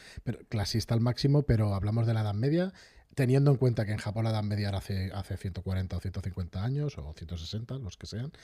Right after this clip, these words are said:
pero hace muy poquito tiempo que pasaron de la Edad Media a la Edad Moderna de golpe. ¿Es en esa concepción o es en los juegos que... os han traído eso los juegos?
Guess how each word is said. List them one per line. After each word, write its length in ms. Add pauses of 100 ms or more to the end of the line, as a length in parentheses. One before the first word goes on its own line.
(200)
pero 120
hace 140
muy 280
poquito 340
tiempo 300
que 80
pasaron 340
de 80
la 80
Edad 160
Media 240
a 20
la 100
Edad 160
Moderna 460
de 100
golpe. 360 (440)
¿Es 380
en 220
esa 280
concepción 440
o 60
es 100
en 100
los 120
juegos 460
que... 360 (880)
os 160
han 100
traído 320
eso 140
los 120
juegos? 460